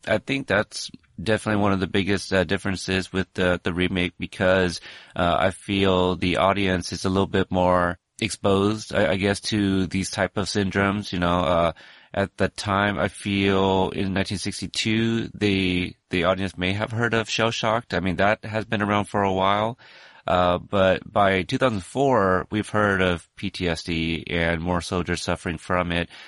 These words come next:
Um, I think people were just more aware at that time. And so you really believe Denzel's character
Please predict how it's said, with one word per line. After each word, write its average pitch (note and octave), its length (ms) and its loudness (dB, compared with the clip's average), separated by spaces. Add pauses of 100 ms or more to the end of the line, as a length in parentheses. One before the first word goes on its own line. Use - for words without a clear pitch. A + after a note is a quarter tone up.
(160)
Um, E2 460 0
I F2 80 0
think F2+ 340 -4 (480)
people E2+ 140 -4
were F2 80 0
just - 240 -4
more F#2 140 2
aware G2 260 2
at G#2+ 120 -2
that F2 180 0
time. F2+ 400 0
And F2+ 320 0 (240)
so A2+ 140 0
you A2+ 200 4
really D3 220 4
believe G2+ 720 0 (580)
Denzel's G2 540 0
character F#2 720 2